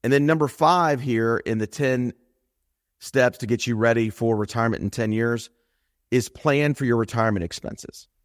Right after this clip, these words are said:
Creating a detailed budget for retirement expenses ensures that you're adequately prepared. A solid budget should account for all major monthly expenses, including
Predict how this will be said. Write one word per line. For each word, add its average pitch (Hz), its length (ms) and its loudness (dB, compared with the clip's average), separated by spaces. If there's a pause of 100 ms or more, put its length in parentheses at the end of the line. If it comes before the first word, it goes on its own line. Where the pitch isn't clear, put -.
(1120)
Creating 156 300 4
a 135 40 2
detailed 131 480 0
budget 120 420 0
for 131 140 0
retirement 120 400 0
expenses 110 460 -6
ensures 113 440 -2
that - 100 -4
you're 110 180 -2 (220)
adequately 113 500 0
prepared. 98 720 -4
A 95 40 -10
solid 113 520 0
budget 110 380 0 (340)
should 117 160 -8
account 120 260 -2
for 117 160 -4
all 127 320 0
major 113 400 0
monthly 107 360 -2
expenses, 113 500 -6
including 117 500 -2